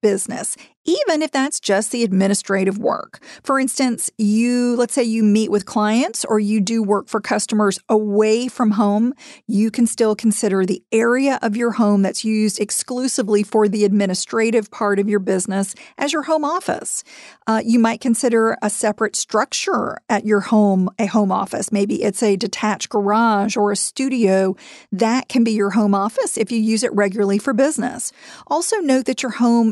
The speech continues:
doesn't have to be the only place that you work to qualify for the deduction. You might also work at a coffee shop or at a co-working space from time to time. I do that. I'll go to a coffee shop here and there when I want to get out of the house,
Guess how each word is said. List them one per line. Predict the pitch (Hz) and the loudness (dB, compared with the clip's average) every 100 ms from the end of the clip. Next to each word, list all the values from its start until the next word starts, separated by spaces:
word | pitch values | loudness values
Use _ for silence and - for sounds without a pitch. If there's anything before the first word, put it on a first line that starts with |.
| 185 | 0
doesn't | 233 233 247 | -2 2 0
have | 226 | 0
to | 240 | 0
be | 214 | -2
the | 202 208 - 262 | -2 -4 -2 0
only | 311 302 208 | 2 2 0
place | - 196 202 - - | 0 0 0 -2 0
that | 196 190 | 0 0
you | 208 | -2
work | 190 - 240 - - _ - | 0 0 -2 -6 -18 _ -8
to | 208 | -2
qualify | 208 202 190 208 | 0 0 0 -2
for | 190 196 | -2 -2
the | 196 | -2
deduction. | 196 208 202 - 196 | 0 0 0 -4 0
You | 214 | 0
might | 339 349 | 0 0
also | 349 320 262 | 0 0 0
work | 196 202 202 | 0 0 -2
at | 262 | -6
a | 262 | -4
coffee | 240 202 - 226 | -2 -4 -2 -4
shop | 254 226 247 - _ _ - | -2 -2 -4 -10 _ _ 2
or | 233 226 233 | 4 4 2
at | 233 226 | -2 0
a | 220 220 | 0 -2
co-working | - - 262 262 214 240 254 202 | -10 -2 0 2 0 0 -2 -4
space | - 202 190 - | -2 -2 0 -2
from | 226 | -2
time | 214 208 185 | -2 0 -2
to | 185 | -4
time. | 208 311 349 196 - - - | -6 -6 -4 -4 -6 -10 -4
I | 262 | -2
do | 247 240 | 0 2
that. | 214 277 | 2 2
I'll | 240 | 0
go | 202 208 | 2 2
to | 196 | 2
a | |
coffee | - 220 220 226 | 0 -2 0 -4
shop | 233 214 - | -2 -4 -4
here | 220 220 | 0 2
and | 220 208 | 2 2
there | 220 | 2
when | 233 208 | 2 2
I | |
want | 202 202 | 2 0
to | |
get | 190 208 | 0 0
out | 202 202 | 2 0
of | |
the | 202 | -2
house, | 202 202 233 - | -2 0 -2 -4